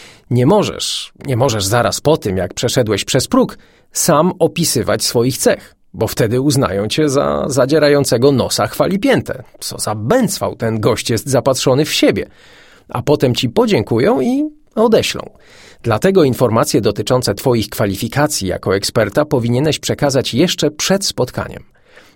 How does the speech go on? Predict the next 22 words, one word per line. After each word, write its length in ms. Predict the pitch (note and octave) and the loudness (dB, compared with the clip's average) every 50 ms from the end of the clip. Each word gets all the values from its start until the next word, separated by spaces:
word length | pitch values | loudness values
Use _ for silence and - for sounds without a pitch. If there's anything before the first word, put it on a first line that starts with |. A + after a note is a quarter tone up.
| _ _ | _ _
Polecę 500 | - D3 E3 G#3 A#3 A#3 - G#3+ G3 F3+ | 2 4 4 4 2 2 2 2 2 2
ci 240 | - - - D3 C3+ | 0 0 -2 -2 -2
dwie 260 | A#2+ - D3 E3 D#3+ | 0 2 4 4 4
metody. 380 | C#3 B2+ - - - - - - - _ _ _ - _ | 4 0 -2 -4 -10 -12 -12 -16 -20 _ _ _ -20 _
W 120 | - - - | -20 -6 -2
pierwszej 360 | A#3+ C4+ C#4 - - A2+ G2+ | -2 0 0 0 -2 -2 -2
z 80 | F#2 | 0
nich 220 | G#2 D3+ A3 - - | 0 0 0 2 2
możesz 280 | C#3 C#3+ C#3 C#3+ - | 4 4 4 2 2
poprosić 520 | - - B2 - F3 F3+ E3+ - A2 G2 - | 0 -2 0 2 2 2 2 0 -4 -6 -2
kogoś, 400 | - C#3 A2+ F2+ F2 F#2+ A#2+ - | 0 0 0 0 -2 -4 -6 -4
kogo 280 | - G2+ F#2+ G#2 G#2 | -4 -2 -2 0 -2
znają 460 | G2+ G#2 A#2+ C#3 C3+ A2+ G2 F#2 F#2 G2 | 0 2 2 2 4 2 2 0 -2 -2
dwie 220 | G#2 A2+ A#2+ G#2 | 0 0 0 0
strony, 480 | - - - - F2+ F2+ A#2 F#3 G#3+ G#3 | 0 -2 -2 -2 0 0 2 2 2 4
o 320 | G#3 A3+ A3+ A3 A3+ A#3+ A3+ - - _ | 4 2 2 0 -2 -6 -8 -14 -16 _
zatelefonowanie 1040 | - D#3 D3 F#3 F3+ - F#3 D#3+ D3 - - C3 A2+ G#2 G2 G#2+ G#2+ E3 G#3 A#3 G#3 | -12 -4 -2 -2 0 2 2 2 2 2 2 0 0 2 2 2 0 0 0 0 0
i 120 | F3+ E3+ | -2 -2
przedstawienie 640 | - - E3 A#2+ - - B2+ A#2 C3+ D3+ D3 C#3 B2+ | -2 -4 -4 -4 0 -2 0 2 2 2 2 2 0
twojemu 400 | - - A2+ A2 A#2 A2 G#2+ G2+ | 0 0 0 2 2 2 0 -2
przyszłemu 500 | - - A2+ - - B2 A#2 A2 G#2 G2+ | -2 -6 -6 -2 -2 -2 0 0 0 0
rozmówcy 540 | G2+ G2 G2 A#2 B2+ B2 - - C#3 B2 | -2 0 0 0 -2 -2 0 2 2 2